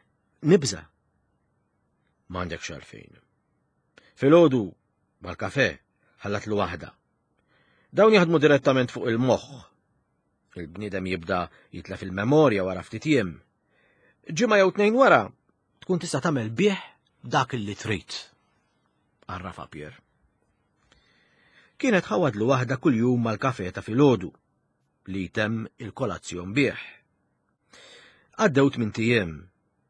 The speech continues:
Ir-raġel beda jinsa fejn jipparkja l-karozza, minn liema toroq jgħaddi biex imur għax-xogħol.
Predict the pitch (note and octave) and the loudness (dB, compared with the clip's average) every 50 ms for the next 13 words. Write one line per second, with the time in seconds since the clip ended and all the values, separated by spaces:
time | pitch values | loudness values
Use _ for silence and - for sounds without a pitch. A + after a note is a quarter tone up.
0 | _ _ _ _ _ _ _ _ _ _ _ _ _ _ - A2+ A2 B2 A#2 A2 | _ _ _ _ _ _ _ _ _ _ _ _ _ _ -4 -2 2 4 4 4
1 | G2+ F2+ G2 G2+ A#2 C#3+ D3 - _ _ _ _ _ - F#2+ E2 F#2+ G2 A2 A2 | 2 0 -4 -6 -6 -6 -10 -12 _ _ _ _ _ -16 -10 -6 -4 -4 -2 -2
2 | G#2+ G#2 - - G2 F2+ E2 - - - G2 F#2+ F2+ F2 E2 - F#2 F2+ - - | -4 -4 -6 -6 -8 -10 -12 -14 -16 -16 -14 -14 -14 -14 -12 -12 -14 -14 -12 -10
3 | G2 F2+ - A2 A#2+ C#3 C#3+ B2+ - - - - - - _ _ _ _ _ _ | -12 -10 -6 -4 -2 -2 -2 -2 -4 -8 -12 -12 -12 -14 _ _ _ _ _ _
4 | - - _ A2+ B2 B2+ B2+ D3 C#3+ C3+ B2 A#2 B2 B2 A#2+ B2 - D#3+ E3+ E3+ | -20 -12 _ -2 0 2 4 4 4 4 2 2 2 2 0 0 2 4 4 4
5 | C#3 G2+ F2 F#2+ F2 - - F#2 F2+ F2+ F#2 G#2 G#2+ - - - F#3 D#3 G2+ D#2 | 4 2 -2 -8 -10 -10 -10 -10 -10 -10 -8 -8 -6 -6 -4 0 0 0 0 -2